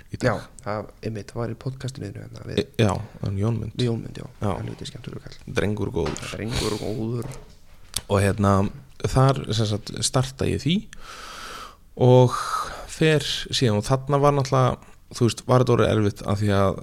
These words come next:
Speaker 1: þarna var, um, hérna, og þetta, já, þó fólk náttúrulega átti sig á því að, að þarna eru bara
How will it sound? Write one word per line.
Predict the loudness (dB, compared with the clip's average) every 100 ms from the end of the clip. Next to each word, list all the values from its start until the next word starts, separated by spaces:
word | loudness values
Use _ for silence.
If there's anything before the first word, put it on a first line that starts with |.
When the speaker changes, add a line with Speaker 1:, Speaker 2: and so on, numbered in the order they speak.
| -4
Speaker 1:
þarna | -2 0 0
var, | 2 2 2 0
um, | -2 0 0 0 -2 -6 -10 -12 -12 -14 -14 -14 -14 -16 -18 -20 -20 -20 -20 -12
hérna, | -4 -4 -4 -4 -4 -2 -6 -10 -18 -20 -20 -20 -20 -20 -20 -20 -20 -20 -20 -20 -20 -20 -20 -20 -20 -20 -20
og | -6 -2
þetta, | 0 0
já, | 0 -2 -4 -6 -16
þó | -4 0 2 0 -6
fólk | -2 -2 -2
náttúrulega | -4 -2 0 0
átti | 0
sig | -2 0
á |
því | 2 2
að, | 0 -2
að | -2
þarna | -2 -2 -2
eru | 0 -2 -4 -4
bara | -2 0